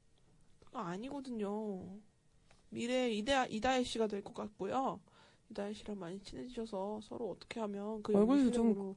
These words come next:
Speaker 2: 얼굴도 그냥 손질 좀 안 됐으면 좋겠는데.
Speaker 1: 네, 피부가 점점 너무 안 좋아지고
Speaker 2: 네.
Speaker 1: 이도-, 이동욱 씨랑 짝짝꿍 하면서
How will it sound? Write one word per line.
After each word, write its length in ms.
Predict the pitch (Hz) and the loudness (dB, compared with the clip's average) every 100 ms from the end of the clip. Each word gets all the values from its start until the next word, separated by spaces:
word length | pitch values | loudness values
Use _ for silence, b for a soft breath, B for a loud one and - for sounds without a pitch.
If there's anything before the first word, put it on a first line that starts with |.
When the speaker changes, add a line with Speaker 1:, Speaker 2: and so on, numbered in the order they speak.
| - | 2
Speaker 2:
얼굴도 420 | 196 220 269 226 | 4 4 4 2
그냥 360 | 180 185 175 170 | 2 2 4 2
손질 280 | - 277 - | 0 -2 0
좀 100 | 175 | 2
안 80 | 175 | 2
됐으면 240 | 208 196 | 2 0
좋겠는데. 760 | - 190 175 165 170 190 185 180 _ _ _ - | 0 2 4 4 2 2 0 -2 _ _ _ -14
Speaker 1:
네, 340 | 233 220 208 208 | -6 -4 -2 -4
피부가 340 | - 370 349 339 | -6 -2 2 2
점점 300 | 247 226 226 | 2 -2 -2
너무 200 | 208 208 | -2 -2
안 160 | 196 208 | -4 -2
좋아지고 880 | 208 202 214 277 285 233 196 214 - _ - _ - | -2 -4 -6 -6 -2 -2 -4 -8 -16 _ -20 _ -4
Speaker 2:
네. 140 | 190 | 0
Speaker 1:
이도-, 160 | 180 170 170 | 0 -2 -4
이동욱 380 | 208 254 254 - | 0 2 0 0
씨랑 220 | 214 208 | 0 0
짝짝꿍 380 | 233 277 - 247 | -6 -8 -6 -4
하면서 240 | 208 208 | -4 -6